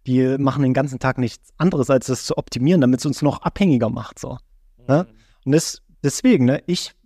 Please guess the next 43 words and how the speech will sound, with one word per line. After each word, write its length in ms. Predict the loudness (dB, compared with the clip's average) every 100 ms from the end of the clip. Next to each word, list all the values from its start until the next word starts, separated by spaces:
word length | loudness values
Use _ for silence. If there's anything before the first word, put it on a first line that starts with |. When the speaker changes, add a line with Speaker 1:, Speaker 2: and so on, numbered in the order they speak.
| -4
Speaker 1:
bin 160 | 0
da 80 | 2
auch 240 | 2 -2 -2
drin 240 | 0 2
gewesen 560 | 2 2 2 2 -2 -2
und 240 | -4 -4
die 120 | -6
Sachen 380 | -2 -2 0 0
machen 240 | 0 0
süchtig 520 | 0 -2 -4 -4 -4 -2
und 180 | 0
jetzt 240 | 2 0 0
müssen 300 | -2 -2 0
wir 200 | 2 2
uns 240 | -2 -6 -4
eben 320 | -2 0 -2
selbst 640 | 0 4 4 2 -8 -10
wieder 400 | -2 2 2 -2 _ _ -6
disziplinieren. 880 | -6 -4 -6 -2 2 4 4 2 0 _ _ _ _ _ -2
Und 340 | -2 -2 0
da 60 | 0
gibt's 220 | 0 -4
auch 160 | -2
Möglichkeiten 560 | 2 2 2 0 -4 -4
für. 180 | -6 -4
Da 80 | 0
gibt's 280 | -2 -4 -4
Apps 400 | -2 0 -4 -10
zum 240 | -4 0 2
Beispiel 460 | 4 2 0 -2
für, 340 | -2 -2 0 2
kann 160 | 0
ich 120 | -2
auch 140 | -4 -4
jeden 240 | -2 -2
Eltern 300 | -2 -2 0
empfehlen, 420 | -2 -2 0 0 0
zum 160 | -2
Beispiel, 500 | 0 -2 -2 0 0 -2 _ _ _ -6
ähm, 220 | -2 0 2
One 200 | 2 2
Sec, 440 | 2 0 0 -12 _ _ -8
also 400 | -4 0 0 -2